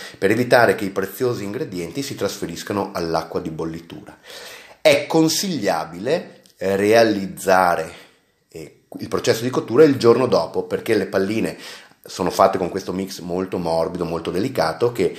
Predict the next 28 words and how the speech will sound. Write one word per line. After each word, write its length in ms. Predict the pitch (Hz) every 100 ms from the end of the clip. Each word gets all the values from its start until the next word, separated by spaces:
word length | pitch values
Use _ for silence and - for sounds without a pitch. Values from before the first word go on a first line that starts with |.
| - -
si 220 | - -
asciuga 520 | 90 - - 113 101 90
un 120 | -
pochettino 520 | 98 165 - 95 101
e 40 |
meglio, 340 | 110 120 85 123
si 140 | 123
compattano 760 | - 139 - - - 107 127 117
e 120 | 87
evitano 340 | 90 95 101
di 140 | 90 85
appiccicarsi 800 | - 101 - 104 - 80 - -
fra 160 | -
loro. 220 | - - -
Quindi, 220 | 117 -
come 200 | 170 170
per 140 | 139
magia, 640 | 147 147 113 135 220 302 - - - - - _
ci 260 | - 131 123
rivediamo 720 | 127 127 117 131 127 95 76
fra 400 | - - 107 104
un 200 | 101 107
secondo, 680 | 104 196 190 104 85 87 139
ma 160 | 190 -
sarà 460 | - 170 - - - - _
il 260 | 202 196 -
giorno 400 | 87 - 92 107
dopo. 580 | 82 80 - 95 -